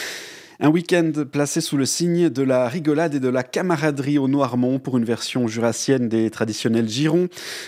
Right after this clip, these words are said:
Course de sac, tir à la corde ou encore jeu du clou, ils étaient pas moins de cent cinquante jeunes issus des différentes jeunesses du canton à s'affronter dans des joutes mêlant agilité, force et humour. L'idée de cette rencontre a germé dans l'esprit d'Alexandre Frézard, président de la jeunesse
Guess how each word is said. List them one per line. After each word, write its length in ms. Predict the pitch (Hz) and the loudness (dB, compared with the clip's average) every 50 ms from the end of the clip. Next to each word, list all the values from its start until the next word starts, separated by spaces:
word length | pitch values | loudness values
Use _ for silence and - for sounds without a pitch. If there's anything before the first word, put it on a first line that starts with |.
| - | -10
Course 240 | - - 196 170 151 | -4 -4 -2 0 2
de 100 | 147 165 | 2 2
sac, 300 | 156 - - 160 151 - | 2 2 0 -2 -2 -2
tir 160 | - - 160 | -2 -2 0
à 60 | 147 143 | 2 2
la 100 | 139 127 | 2 0
corde 240 | - 151 139 139 | -2 -4 -4 -2
ou 80 | 123 123 | -2 -2
encore 320 | 123 - - 120 104 107 | -2 -2 -2 -2 -2 -2
jeu 220 | 101 104 156 247 226 | -2 -2 0 -2 -2
du 180 | 175 190 170 | -2 -4 -8
clou, 300 | - - - 135 135 127 | -8 -6 -2 0 2 2
ils 120 | 120 107 110 | 2 0 -2
étaient 160 | 104 - 120 | -2 -4 -2
pas 180 | - - 107 101 | -2 0 0 2
moins 220 | 107 117 139 147 | 2 2 0 0
de 140 | 123 107 95 | 0 -2 -4
cent 240 | - - - 202 202 | -4 -4 -4 -2 -2
cinquante 460 | - - 165 156 - 147 135 123 110 | 0 0 0 0 0 0 -2 -2 -2
jeunes 180 | 117 127 135 | -2 0 0
issus 240 | 127 107 - - - | 0 -2 -4 -6 -4
des 80 | 113 107 | -4 -4
différentes 440 | 101 110 107 - 110 101 101 101 95 | -4 -4 -4 -4 -2 -2 -2 -2 -2
jeunesses 260 | 104 101 104 95 98 | -2 -2 -4 -4 -6
du 100 | 104 104 | -8 -6
canton 400 | - 107 107 107 - 147 147 - | -4 -4 -4 -2 -2 -4 -4 -2
à 60 | 165 | -2
s'affronter 600 | - - 175 - - - 139 135 131 - 175 165 | -2 -2 -2 -2 -4 -4 -6 -4 -2 -2 -2 -2
dans 160 | 143 123 113 | -2 -2 -2
des 140 | 104 113 117 | -2 -2 -2
joutes 380 | 113 135 208 233 214 - - - | -2 -2 -2 -4 -4 -6 -8 -4
mêlant 380 | 120 120 123 123 117 104 - - | -2 0 0 0 0 -2 -2 0
agilité, 540 | - 175 165 143 156 156 160 156 156 - 107 | 0 0 0 0 -2 -4 -4 -6 -4 -6 -8
force 460 | - - - 170 131 - - - - - | -6 -2 -2 -2 -2 -2 -6 -10 -6 -4
et 60 | 104 | -2
humour. 440 | 185 123 113 117 131 151 175 170 160 - - - - - - - - - - - | -2 0 0 0 0 0 0 0 -2 -4 -6 -12 -12 -12 -12 -12 -16 -14 -8 -6
L'idée 480 | - 156 185 170 175 185 165 - - | -4 -4 -2 0 0 0 0 0 -2
de 100 | 113 117 | -2 -4
cette 220 | 110 - 120 - - | -4 -2 -4 -6 -4
rencontre 480 | - 101 95 - - 180 180 - - | -6 -6 -4 -4 -4 -4 -4 -4 -4
a 80 | 117 110 | -4 -4
germé 320 | 98 101 101 107 123 135 | -4 -4 -4 -2 -2 -2
dans 140 | 117 110 101 | -2 -2 -2
l'esprit 400 | 104 101 - - - - 160 160 | -2 -2 -4 -8 -8 -6 -4 -2
d'Alexandre 640 | 127 135 120 110 104 - - - 156 143 113 95 92 | 0 0 0 0 -2 -4 -4 -4 -2 -2 -2 -4 -8
Frézard, 640 | - - - - 175 151 139 139 123 113 - - - | -10 -8 -4 -4 -2 0 0 0 0 -2 -4 -8 -10
président 560 | - - 190 170 160 165 143 131 131 131 123 | -4 -4 -2 -2 -2 -2 -2 0 -2 -2 -2
de 80 | 127 | -2
la 160 | 117 113 104 92 | 0 0 0 -2
jeunesse 480 | 95 92 101 120 123 - - - - | -2 -4 -2 -2 -4 -4 -8 -10 -12